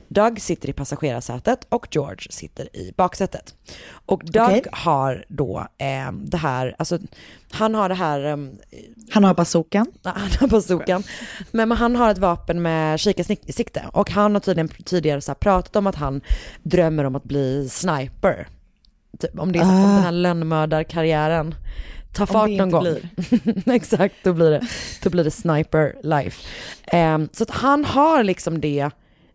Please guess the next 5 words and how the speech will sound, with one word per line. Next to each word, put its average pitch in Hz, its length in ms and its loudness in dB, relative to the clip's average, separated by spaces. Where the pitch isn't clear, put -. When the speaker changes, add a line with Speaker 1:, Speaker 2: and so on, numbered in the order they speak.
Speaker 1:
i 156 480 6
bilen 165 680 0
bara. - 300 -2
Eh, 156 420 2
och 131 100 -2